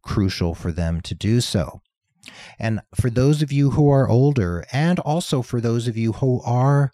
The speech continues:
indeed right now millennial nurses working out there,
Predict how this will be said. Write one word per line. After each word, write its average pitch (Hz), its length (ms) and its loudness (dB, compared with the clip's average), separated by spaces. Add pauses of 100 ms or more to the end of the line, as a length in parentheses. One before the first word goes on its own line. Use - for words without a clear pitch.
indeed 135 560 2
right 113 240 0
now 120 300 4
millennial 113 560 4
nurses 110 440 2
working 104 460 0
out 92 160 0
there, 85 240 0